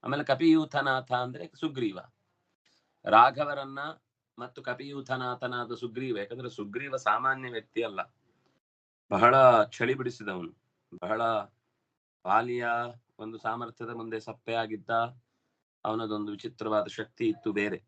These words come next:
ಅದು ಬಿಟ್ರೆ ಸುಗ್ರೀವನ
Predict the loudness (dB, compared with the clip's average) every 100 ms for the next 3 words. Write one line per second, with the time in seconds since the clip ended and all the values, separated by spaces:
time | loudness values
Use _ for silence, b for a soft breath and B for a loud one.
0 | _ -12 -6 -6 -6 0 0 0 -4 -12
1 | _ _ _ _ _ _ _ _ _ _
2 | _ _ _ _ _ _ -10 -8 -2 8
3 | 10 10 8 2